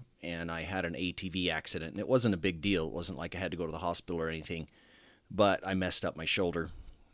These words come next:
and, um, I actually had to have my, a second shoulder surgery,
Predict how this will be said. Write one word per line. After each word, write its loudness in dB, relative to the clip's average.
and, -8
um, -8
I -6
actually 0
had -2
to -4
have -2
my, -4
a -2
second 6
shoulder 0
surgery, 0